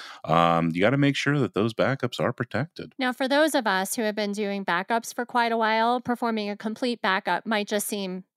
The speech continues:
Speaker 2: like the right thing to do, something that we've always done. But can you tell us a little bit more about how snapshot-based backups can not only reduce effort, but also save on space and cost?
Speaker 1: Sure, sure, absolutely.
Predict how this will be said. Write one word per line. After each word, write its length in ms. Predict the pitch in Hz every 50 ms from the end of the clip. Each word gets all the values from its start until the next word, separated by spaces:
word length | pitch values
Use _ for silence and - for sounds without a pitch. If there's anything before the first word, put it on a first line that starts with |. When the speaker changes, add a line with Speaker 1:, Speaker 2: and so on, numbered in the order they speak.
| _ _ _ _ _ _ -
Speaker 2:
like 200 | 226 202 190 180 -
the 80 | 180
right 200 | 185 185 180 -
thing 140 | - 180 185
to 80 | 180 180
do, 240 | 240 240 156 - - - -
something 360 | - - 180 185 - 190 196
that 200 | 185 180 185 - _ _ _ -
we've 220 | 190 196 202 190 185
always 520 | - 180 196 202 196 196 185 185 180 180
done. 500 | - 190 180 175 156 139 - - 131 202 - - - - - - - - - - - - _ _ -
But 80 | 320
can 140 | - 359 392
you 80 | 466 539
tell 200 | - - 403 330
us 160 | 320 311 285 -
a 40 | 294
little 200 | 254 262 262 262
bit 260 | 233 254 247 240 -
more 280 | 233 233 233 233 226 226
about 320 | 220 214 208 202 202 208 196
how 300 | - 226 208 208 202 208
snapshot-based 1400 | - - - 226 202 190 196 226 - - - - - 269 269 269 269 - - 220 - 220 214 226 240 - - -
backups 580 | - 185 180 190 208 - 247 254 262 - - -
can 380 | - - 220 196 190 190 190 - -
not 260 | - 208 190 202 202
only 220 | 208 214 220 226 220
reduce 340 | 208 208 202 202 196 -
effort, 400 | - - 185 196 - 208 226 - 208 -
but 140 | 190 175 - -
also 440 | 170 170 180 - - 208 220 233
save 260 | 233 - - 208 208 208
on 160 | 190 190 196
space 340 | - - 190 190 196 190 -
and 120 | 196 202
cost? 600 | - 190 180 190 240 294 - - - - - - -
Speaker 1:
Sure, 400 | - - - 98 127 131 - -
sure, 280 | - - 107 131 131 92
absolutely. 560 | 80 92 - - 98 98 120 131 117 143 -